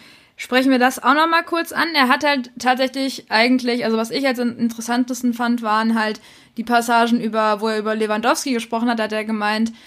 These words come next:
Zitat, "Er versucht sich jedes Jahr zu verbessern, seine Grenzen auszuloten, auch wenn er schon ein außergewöhnlicher Spieler ist.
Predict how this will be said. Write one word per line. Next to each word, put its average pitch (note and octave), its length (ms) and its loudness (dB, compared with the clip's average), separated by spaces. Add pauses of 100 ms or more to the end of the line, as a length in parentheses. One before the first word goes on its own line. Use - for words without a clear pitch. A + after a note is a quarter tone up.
(280)
Zitat, A#3+ 420 2
"Er C#4 140 2
versucht C#4+ 320 -2
sich B3+ 160 -4
jedes A3+ 220 -2
Jahr G#3+ 120 0
zu G#3 120 -10
verbessern, D4+ 520 0
seine A3+ 240 0
Grenzen B3+ 380 0
auszuloten, A3 760 -2
auch - 320 0
wenn B3 100 0
er A#3 120 0
schon A#3 160 -2
ein G#3 140 -6
außergewöhnlicher G3+ 720 -6
Spieler G#3 500 0
ist. F3+ 240 -6